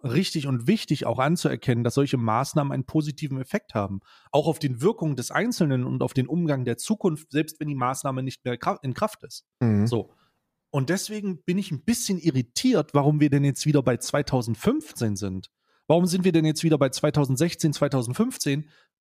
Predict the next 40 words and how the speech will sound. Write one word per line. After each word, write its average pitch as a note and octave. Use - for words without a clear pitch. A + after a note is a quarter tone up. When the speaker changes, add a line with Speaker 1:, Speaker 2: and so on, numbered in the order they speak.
Speaker 1:
Oder C#3+
se-, D3
w-, B2+
warum D3+
ist E3
denn D#3
das D3
jetzt C3+
wieder B2
okay? A#3+
Warum F#3
ist G#3
Speaker 2:
Mhm. -
Speaker 1:
es -
denn F3+
jetzt, E3+
wo G3
ist A3+
denn, F3
wo F#3
ist A3
denn F3+
jetzt F3+
hier F#3
die, D3
wo F3+
ist B3
denn F#3
jetzt E3
hier F3
die C3+
Durch-, B3+
äh, D#3
Durchsetzungsfähigkeit? B2
Ne? A#2
Und F3+
zum F#3
jetzigen A#3
Zeitpunkt A3
gibt's -